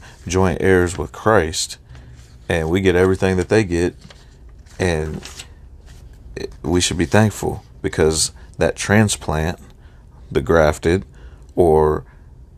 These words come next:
the transfer of what God wants us to have, or it's also like an implant. When your skin gets grafted, it lifts up and it puts in. That's, that's basically what this is doing, and that's what those branches are.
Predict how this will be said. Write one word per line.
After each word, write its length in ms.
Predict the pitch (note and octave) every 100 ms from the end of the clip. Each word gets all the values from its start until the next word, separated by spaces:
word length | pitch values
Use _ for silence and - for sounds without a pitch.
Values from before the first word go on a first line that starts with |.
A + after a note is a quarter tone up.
| - -
the 140 | -
transfer 600 | - F#2 F2 - - F#2
of 200 | F2 E2+
what 280 | F2 E2+ C#2+
God 280 | F#2 E2+ E2+
wants 240 | F#2 -
us 140 | D#2+ -
to 100 | E2
have, 480 | G2 F#2+ E2 E2+ - - -
or 160 | E2 E2
it's 140 | D2+
also 340 | F2 F#2 - E2+
like 220 | E2+ D#2+
an 100 | D#2
implant. 560 | A2+ A#2 - D#2 F2 - - - - - - - - -
When 140 | E2
your 100 | E2+
skin 320 | - F2+ G2+
gets 220 | F#2+ D#2+ -
grafted, 480 | F2 E2+ - G2+
it 100 | D#2+
lifts 280 | E2+ F2+ -
up 200 | F#2 G2
and 80 | F#2+
it 140 | D#2
puts 240 | - F#2+ A2+
in. 320 | B2+ G#2+ A#2+ - - - - - - -
That's, 300 | F#2 F#2 -
that's 280 | - F2+ -
basically 420 | F#2 F#2+ - F2+
what 140 | F2
this 200 | G#2 A#2
is 120 | F#2+
doing, 300 | D2 E2+ D#2
and 100 | D#2
that's 180 | E2 F2+
what 80 | -
those 160 | E2+ D#2+
branches 520 | F#2+ G#2+ G#2 E2 D#2
are. 280 | D2 D2+